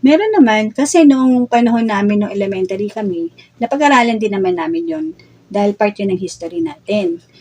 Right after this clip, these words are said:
Bali, ang bansang Hapon ang ikatlong bansang sumakop sa Pilipinas. Nagsimula to noong nineteen forty-two at nagtagal hanggang nineteen forty-five.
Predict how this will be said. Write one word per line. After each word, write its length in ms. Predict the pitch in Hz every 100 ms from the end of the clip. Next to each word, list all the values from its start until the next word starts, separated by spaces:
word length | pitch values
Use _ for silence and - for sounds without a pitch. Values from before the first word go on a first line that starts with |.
| _ _
Bali, 320 | 220 269 320 330
ang 320 | 330 330 277
bansang 400 | 320 330 339 330
Hapon 400 | 359 233 220 226
ang 160 | 220
ikatlong 640 | 220 208 226 233 226 214 208
bansang 400 | 214 214 202 202
sumakop 400 | 214 190 175 185
sa 160 | -
Pilipinas. 960 | 185 185 180 - 175 175 226 208 - - _ -
Nagsimula 560 | 202 226 226 240 262 254
to 240 | 240 233
noong 480 | 226 - 190 190 196 _
nineteen 400 | 214 208 220 208
forty-two 720 | 233 233 302 277 240 233 247
at 160 | 214 214
nagtagal 400 | 208 202 202 190
hanggang 160 | 190
nineteen 320 | 185 180 175 180
forty-five. 640 | 165 175 160 - 226 214